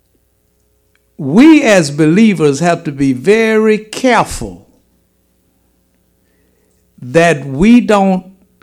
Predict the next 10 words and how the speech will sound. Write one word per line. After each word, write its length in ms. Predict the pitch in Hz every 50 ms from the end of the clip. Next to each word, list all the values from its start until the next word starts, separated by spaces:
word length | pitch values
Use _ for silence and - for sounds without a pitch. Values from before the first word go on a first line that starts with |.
| _ _ -
commingle 1120 | - - 233 208 202 190 165 165 175 196 208 196 180 151 123 127 117 98 90 90 - - _ _ _ _ _ _ _ _ _ _ _ _ _ _ _ _ _ _ _ _ _ _ _ _ _ _ _ _ _ _ _ _ _ _ _ _ _ _ _ _ _ _ _ _ _ _ _ _ _ _
something 600 | - - - - 208 190 170 - 180 175 160 156
we 260 | 156 208 233 247 214
have 340 | 170 165 170 165 - - -
to 80 | 160 143
do 240 | 131 151 160 156 135
to 120 | 139 131
stay 360 | - - - - 160 143 131
saved. 880 | 120 - - 156 139 120 110 101 92 90 - - - _ _ _ _ _ _ _ _ _ 202 208 233 262 269 269 247 240 _ _ _ _ _ _ _ _ _ _ _ _ _ _ _ _ _ _ _ _ _ -
Mm-hmm. 640 | 120 120 123 123 120 117 107 107 127 123 117 113